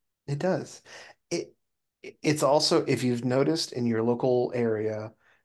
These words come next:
if you've noticed that maybe some of your tables,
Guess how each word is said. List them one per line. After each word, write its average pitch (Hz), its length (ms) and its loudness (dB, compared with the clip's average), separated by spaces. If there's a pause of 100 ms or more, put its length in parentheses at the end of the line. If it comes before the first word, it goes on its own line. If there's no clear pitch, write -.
(160)
if 123 220 -4
you've 110 360 -2 (160)
noticed 139 480 4
that - 120 0
maybe 139 420 4
some 139 220 0
of 123 80 2
your 113 300 2
tables, 151 760 2